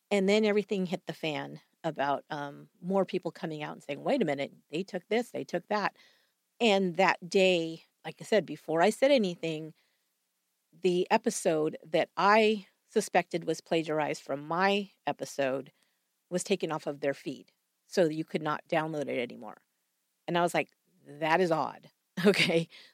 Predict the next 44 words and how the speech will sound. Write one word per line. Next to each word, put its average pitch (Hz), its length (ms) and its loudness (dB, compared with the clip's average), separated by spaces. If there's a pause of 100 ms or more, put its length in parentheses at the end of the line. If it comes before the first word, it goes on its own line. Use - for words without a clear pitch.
So 208 140 4
now 226 600 6
I 175 120 4
was, 175 220 -2
like, 165 200 -2
really 170 360 0 (200)
convinced 151 480 -4
that, 127 140 -2 (220)
okay, 151 240 -6
not 196 220 0
only 330 240 -2
did 170 180 -4
they 143 160 -4
do 233 240 -4
that, 294 220 -2
but 185 140 -6
they 156 140 -4
knew 220 260 4
they 180 160 2
did 160 220 -6
that 147 200 -4
because 151 360 -8 (160)
I 233 200 4
didn't 220 240 -2
say 147 180 -4
anything. 143 440 -12 (100)
I 190 120 2
didn't 311 200 -2
call 156 220 -2
anybody 147 400 -8
out. 139 240 -6
I 185 120 0
didn't 240 320 -2
mention 180 300 -2
this 160 160 -6
to - 100 -6 (140)
anybody. 196 680 0 (720)
And 190 160 2
yet 190 280 4
they 165 140 -2
took - 260 -8
that - 180 -4
down. 156 260 -6 (800)
So 202 560 4